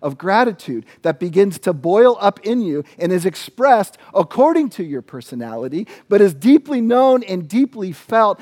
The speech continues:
and deeply personal to you. That is the only way you will ever pour your life out. It just is. And not only will you pour your life out when you see how personal Jesus' love is for you,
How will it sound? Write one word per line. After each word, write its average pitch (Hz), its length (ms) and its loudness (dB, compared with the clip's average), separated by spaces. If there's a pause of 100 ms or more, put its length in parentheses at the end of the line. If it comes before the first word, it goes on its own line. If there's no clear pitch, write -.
(120)
and 165 220 -4
deeply 165 400 -6 (160)
personal 127 800 -16 (560)
to - 100 -20
you. 85 280 -20 (1300)
That 143 360 -10
is 107 220 -16
the 147 420 -10
only 139 360 -10
way 120 320 -12
you 123 200 -12
will 104 220 -16
ever 135 300 -16
pour 117 260 -16
your 110 140 -16
life 101 280 -18
out. 90 380 -20 (760)
It 123 140 -12
just 110 320 -20
is. 101 400 -18 (600)
And 123 140 -10
not 135 140 -6
only 175 280 -4
will 196 320 4
you 262 160 -2
pour 147 260 -8
your 127 140 -8
life 120 280 -12
out 127 200 -10
when 127 120 -12
you 127 60 -8
see 143 180 -14
how 131 140 -10
personal 123 480 -14
Jesus' 120 420 -16
love 113 220 -10
is 110 180 -16
for - 160 -20
you, 110 220 -14